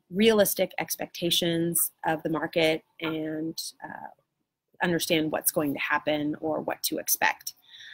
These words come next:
Um, and if we break down Mission Viejo, because that's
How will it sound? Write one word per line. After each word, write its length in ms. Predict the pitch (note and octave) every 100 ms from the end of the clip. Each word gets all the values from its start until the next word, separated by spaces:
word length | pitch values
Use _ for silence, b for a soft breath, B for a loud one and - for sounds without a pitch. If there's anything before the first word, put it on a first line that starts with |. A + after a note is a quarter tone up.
| B -
Um, 360 | E3+ E3 D#3+ -
and 640 | E3+ E3+ E3 D#3+ D#3+ D#3+ - - -
if 260 | - E3 -
we 120 | - F3+
break 240 | G3+ A3
down 260 | - G3 G3
Mission 280 | F#3 A#3+
Viejo, 680 | B3 G#3+ F#3 F3+ F3 F3+ A#3
because 720 | G#3+ F3+ - D#3+ D#3 D#3+ D#3+ - - - - _ -
that's 460 | D3+ - - -